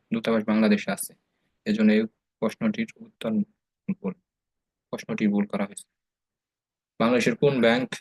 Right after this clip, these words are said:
দীর্ঘদিন মালদ্বীপের কেন্দ্রীয় ব্যাংক হিসেবে কাজ করেছে? আইএফআইসি ব্যাংক। বাংলাদেশের সংবিধানের অভিভাবক ও ব্যাখ্যাকার-,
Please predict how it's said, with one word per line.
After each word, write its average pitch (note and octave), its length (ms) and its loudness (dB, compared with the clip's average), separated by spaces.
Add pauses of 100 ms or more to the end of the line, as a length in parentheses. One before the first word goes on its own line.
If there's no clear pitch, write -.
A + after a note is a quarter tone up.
(120)
দীর্ঘদিন A#2 400 2
মালদ্বীপের A2+ 400 0
কেন্দ্রীয় A#2+ 360 2
ব্যাংক A2 200 4
হিসেবে A2 280 -4
কাজ G#2+ 240 -2
করেছে? G2+ 380 -4 (1500)
আইএফআইসি A2+ 640 2
ব্যাংক। F#2+ 260 0 (2750)
বাংলাদেশের A#2 340 0
সংবিধানের B2 480 0
অভিভাবক A#2+ 480 2
ও A2+ 100 4
ব্যাখ্যাকার-, A2+ 540 2